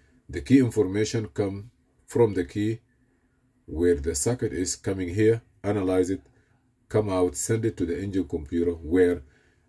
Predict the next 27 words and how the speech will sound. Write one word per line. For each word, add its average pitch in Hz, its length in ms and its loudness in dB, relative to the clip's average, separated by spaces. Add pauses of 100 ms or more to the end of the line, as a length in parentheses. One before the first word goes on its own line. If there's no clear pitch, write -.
(140)
it - 160 -8
can 85 280 -4 (200)
open 92 440 0 (520)
fuel 110 500 2 (540)
or 85 180 0
disable 87 600 0 (340)
fuel 107 380 2
if 82 160 -6
the 85 100 -4
key - 160 -4
is 82 140 -2
no 87 160 -2
good, 87 260 -2
or 87 200 2
startability, 85 920 -4
the 71 80 -6
cranking 95 500 -4 (120)
or 85 180 0
injectors. 78 640 -6 (1040)
Uh, 80 240 -6
this - 460 2 (240)
for 92 240 0
B 110 160 0
M 110 160 2
W 101 500 0 (140)
and 87 240 -8
Mini. 87 320 -6